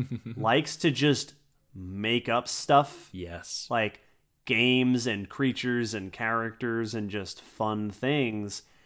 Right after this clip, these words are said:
Speaker 2: and you're also kind of science-y minded,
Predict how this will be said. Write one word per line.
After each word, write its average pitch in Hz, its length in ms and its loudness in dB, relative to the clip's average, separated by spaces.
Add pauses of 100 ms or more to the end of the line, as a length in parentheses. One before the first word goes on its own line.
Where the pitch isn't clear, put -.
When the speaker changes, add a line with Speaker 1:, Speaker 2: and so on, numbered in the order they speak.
(500)
Speaker 2:
and 135 180 6
you're 123 280 4
also 135 500 6
kind 113 380 -2
of 113 120 -2
science-y 113 600 -2
minded, 120 640 0